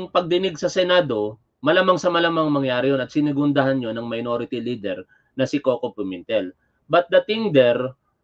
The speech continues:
ay magkakaroon kaagad ng konklusyon sa harapan ng publiko na maaaring maging bias ang pagdinig. Dahil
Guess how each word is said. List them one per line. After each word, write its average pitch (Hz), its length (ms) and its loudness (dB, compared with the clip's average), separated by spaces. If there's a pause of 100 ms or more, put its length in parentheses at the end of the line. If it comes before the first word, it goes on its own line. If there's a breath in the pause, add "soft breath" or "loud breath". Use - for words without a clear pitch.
(160)
ay 190 360 4
magkakaroon 202 680 2
kaagad 165 480 0
ng 156 260 0
konklusyon 156 600 -2
sa 147 160 -2
harapan 170 380 0
ng 160 120 -4
publiko 170 480 -2
na 165 460 -2 (400)
maaaring 208 480 6
maging 175 320 0
bias 139 400 4
ang 151 160 -2
pagdinig. 113 640 -6 (400)
Dahil 190 320 6